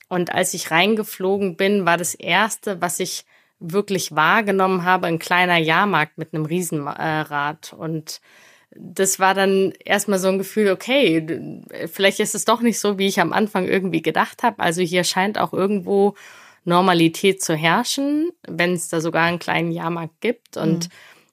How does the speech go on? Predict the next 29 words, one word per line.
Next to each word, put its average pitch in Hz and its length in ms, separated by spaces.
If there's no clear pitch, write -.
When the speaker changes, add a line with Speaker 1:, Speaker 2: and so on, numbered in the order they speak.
Speaker 1:
drei 170 200
Minuten 196 340
später 190 360
bin 175 180
ich 185 160
in 170 140
den 165 180
Flughafen 196 580
reingeflogen 175 840
und 170 160
hab 170 160
dann 160 180
da 165 360
aber 165 220
die 160 140
ganze 170 320
Zerstörung 160 560
gesehen, 160 420
weil - 120
der - 100
Flughafen - 560
eigentlich 160 400
komplett 156 420
zerbombt 165 480
ist - 220
in 151 160
Sanaa. 143 640
Also 147 240
überall 156 520